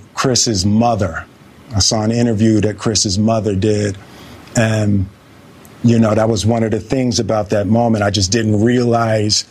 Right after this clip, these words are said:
and, you know, I wasn't thinking, but how many people got hurt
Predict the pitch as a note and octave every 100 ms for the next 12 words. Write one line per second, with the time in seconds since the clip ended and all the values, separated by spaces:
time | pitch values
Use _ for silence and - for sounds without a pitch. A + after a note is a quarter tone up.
0 | - - - A2 A2 G#2 G#2 G#2 - -
1 | A2+ G#2+ G#2+ A#2 G#2 G#2+ A2 - D#3 D3
2 | C3+ A#2 A2+ G#2+ - B2 A#2+ A#2+ A#2 G#2+
3 | - - E3 D3+ B2 A2+ B2 A#2+ G#2+ -
4 | A#2+ - -